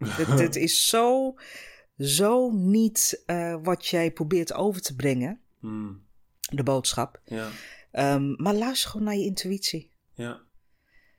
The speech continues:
Speaker 2: Eh, zo ben ik ook in mijn zoektocht. Ik had heel veel mensen gezien,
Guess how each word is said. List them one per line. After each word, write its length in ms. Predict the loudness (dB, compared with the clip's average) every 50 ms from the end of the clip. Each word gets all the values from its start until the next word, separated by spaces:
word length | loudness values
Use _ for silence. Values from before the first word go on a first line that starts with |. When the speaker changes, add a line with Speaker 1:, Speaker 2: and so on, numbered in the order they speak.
| _ _ _ -6
Speaker 2:
Eh, 220 | -4 -2 -2 0
zo 260 | 2 2 2 2 2 2
ben 140 | 0 0
ik 100 | 0 0
ook 200 | 0 0 0 0
in 80 | 0 -2
mijn 180 | 0 0 0 0
zoektocht. 540 | 0 0 -2 -2 -2 -4 -4 -4 -4 -8 -12
Ik 100 | -10 -8
had 260 | -8 -8 -6 -8 -10
heel 340 | -8 -4 0 2 2 4 2
veel 140 | 2 0 0
mensen 340 | 0 2 2 0 0 -2 -2
gezien, 520 | -4 -4 -2 -2 -2 -2 -4 -6 -8 -10